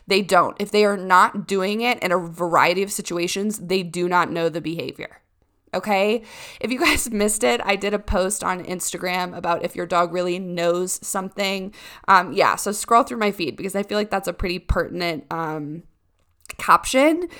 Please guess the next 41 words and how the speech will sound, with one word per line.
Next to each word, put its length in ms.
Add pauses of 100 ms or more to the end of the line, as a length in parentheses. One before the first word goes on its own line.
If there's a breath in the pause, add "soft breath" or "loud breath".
(180 loud breath)
to 120
read. 560
You 140
know, 340
<laughs> 20
sometimes 500
people 240
are 40
like, 220 (180 loud breath)
"My 120
dog 260
knows 280
that." 220
Well, 200
your 160
dog 320
does 200
not 220
know 480
something 720 (180 loud breath)
if 140
they 100
are 160
not 320
able 280
to 140
do 200
it 120
in 140
a 60
variety 400
of 80
situations. 840
That's 180
just 160
not 200
the 80
way 120
that 180
it 100
works. 480